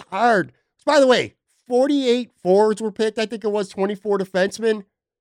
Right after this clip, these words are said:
It gets harder as it goes along. Now, I don't love Chris's defense at all. That, yeah, I definitely don't <laughs> love, love it at all, but I like everything about it. Well, maybe I'm not in love with Danny Briere centering Tony McKegney and Mike Grier either. But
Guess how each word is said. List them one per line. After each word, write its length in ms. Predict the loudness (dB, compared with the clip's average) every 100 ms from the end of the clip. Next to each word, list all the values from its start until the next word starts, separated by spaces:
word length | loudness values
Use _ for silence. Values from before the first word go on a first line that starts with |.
| _ _ -8
It 140 | -6
gets 200 | -4 -4
harder 580 | 2 2 4 2 0 -4
as 180 | -6 -4
it 80 | -2
goes 160 | -2
along. 240 | 0 0 0
Now, 80 | 2
I 100 | 2
don't 180 | 4
love 240 | 4 2 0
Chris's 400 | -8 -8 -8 -12
defense 420 | -8 -2 -2 0
at 100 | 0
all. 340 | 2 2 0 _ _ _ _ _ _ _ _ _ _
That, 220 | -2 -2 _
yeah, 260 | -2 -2 -4 -6
I 140 | -6
definitely 380 | -2 -2 -2 -4
don't 140 | -4
<laughs> 160 | -6 -8
love, 100 | -8
love 260 | -2 -2
it 80 | -2
at 80 | -2
all, 180 | -2 -2
but 240 | -4 -6 _ _ _ _ _ _ _ _ -6
I 80 |
like 100 | 0
everything 240 | 2 4 2
about 260 | 2 2
it. 40 | 4
Well, 180 | 2 4
maybe 400 | 2 2 -2 -4
I'm 60 | -10 _ _ _
not 140 | 0 4
in 60 |
love 120 | 4 4
with 100 | 2
Danny 220 | 2 0
Briere 500 | 0 2 4 2 -2 _
centering 480 | -4 0 2 0 -2
Tony 220 | -2 -2
McKegney 480 | -2 -2 0 0 0
and 100 | 0
Mike 200 | -2 -2
Grier 320 | -2 -2 0
either. 460 | -2 -2 -2 -2 -6 _ _ _ _ _ _ _ -2
But 300 | 0 0